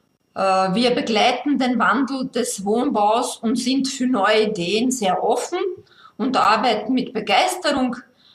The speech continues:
an die Entwicklung der neuen Wohnformen und an deren, deren Mitgestaltung. Unsere Aufgaben, äh, ist, die Faktoren,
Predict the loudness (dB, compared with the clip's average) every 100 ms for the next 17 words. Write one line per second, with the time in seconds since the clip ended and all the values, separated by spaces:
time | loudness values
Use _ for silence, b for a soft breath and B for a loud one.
0 | b -4 0 2 0 0 -4 -2 -2 -2
1 | 0 -2 0 0 0 0 -2 0 -2 -2
2 | -4 -2 -4 -6 -8 -6 -4 -2 -2 -2
3 | -6 -10 _ _ -4 -2 -2 -4 -8 -6
4 | -2 0 0 -2 -4 0 0 0 -6 -6
5 | -4 -4 -4 -8 -14 -16 -16 _ b b
6 | b b b b -6 -2 0 2 2 2
7 | 2 0 0 2 2 0 -2 -4 -4 -2
8 | 0 2 2 0 -2 -2 -4 -6 -12 -10
9 | -6 -4 -2 -4 -6 -8 -4 -2 -2 -2
10 | -6